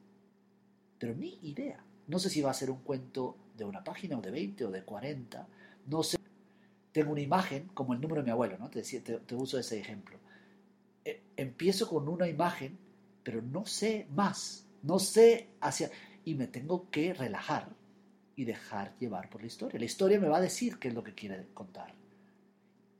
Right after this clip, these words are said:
Antiingeniería. El ingeniero viene después.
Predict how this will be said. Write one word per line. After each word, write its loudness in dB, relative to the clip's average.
Antiingeniería. 6
El 2
ingeniero 6
viene 4
después. -4